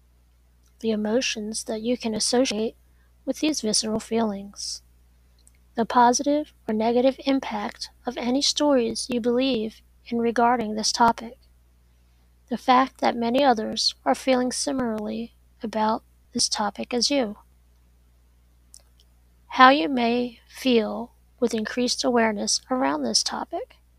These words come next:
and when you can apply increased mindfulness to this topic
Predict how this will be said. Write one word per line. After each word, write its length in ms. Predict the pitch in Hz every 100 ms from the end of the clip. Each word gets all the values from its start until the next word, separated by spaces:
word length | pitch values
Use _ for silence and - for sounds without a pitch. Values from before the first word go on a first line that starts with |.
| _ _ _ _ _ _ _ -
and 100 | 240
when 160 | 254
you 140 | 262 254
can 180 | 262
apply 600 | 226 - 254 247 247 254 320
increased 440 | 285 - 294 320 -
mindfulness 800 | 202 208 - 208 220 208 - - -
to 140 | 277
this 180 | 262 285
topic 560 | - 220 240 240 233